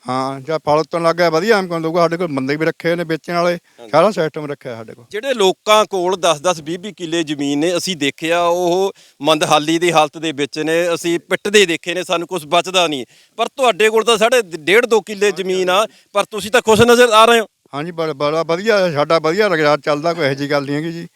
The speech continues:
Speaker 2: ਤੁਸੀਂ ਉਹਨਾਂ
Speaker 1: ਬਹੁਤ
Speaker 2: ਕਿਸਾਨਾਂ ਨੂੰ ਫਿਰ ਕੀ ਕਹਿਣਾ ਚਾਹੁੰਦੇ ਹੋ ਜਿਹੜੇ ਕਿ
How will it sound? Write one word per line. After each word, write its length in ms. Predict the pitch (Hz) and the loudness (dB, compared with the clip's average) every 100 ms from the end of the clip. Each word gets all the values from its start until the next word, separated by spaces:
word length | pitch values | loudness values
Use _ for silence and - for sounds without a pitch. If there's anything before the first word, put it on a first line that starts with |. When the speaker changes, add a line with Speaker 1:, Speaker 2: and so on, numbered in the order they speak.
| _ | _
Speaker 2:
ਤੁਸੀਂ 200 | 160 - | -16 -4
ਉਹਨਾਂ 120 | 151 | 0
Speaker 1:
ਬਹੁਤ 120 | 170 | 0
Speaker 2:
ਕਿਸਾਨਾਂ 360 | 190 202 208 233 | 0 0 4 4
ਨੂੰ 80 | 220 | 2
ਫਿਰ 120 | 226 | 0
ਕੀ 100 | 220 | 0
ਕਹਿਣਾ 220 | 240 247 | 4 4
ਚਾਹੁੰਦੇ 220 | 214 226 | 6 4
ਹੋ 40 | 226 | 4
ਜਿਹੜੇ 240 | 202 240 | 4 2
ਕਿ 200 | 220 226 | 4 2